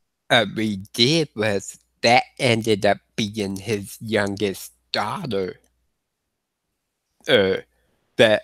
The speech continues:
elf healer that he was talking to had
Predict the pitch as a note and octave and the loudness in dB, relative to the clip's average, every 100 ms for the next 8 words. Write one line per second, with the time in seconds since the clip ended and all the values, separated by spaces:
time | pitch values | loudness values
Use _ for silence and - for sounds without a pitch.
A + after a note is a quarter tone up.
0 | _ C#3 C3 A#2 - - C3 D3 D3+ C3+ | _ 4 4 4 -2 2 6 6 4 -2
1 | C#3 G2+ F#2+ A#2+ B2 B2 B2 F#2 - - | 0 2 2 -2 -6 -2 0 -2 -6 -6
2 | - C#3 C#4 - D3 C3+ B2 - - - | 2 2 0 -8 -4 -2 -2 -6 -12 -8
3 | A2 G#2 - _ _ - _ - G#2 G2 | -4 -6 -8 _ _ -20 _ 0 2 2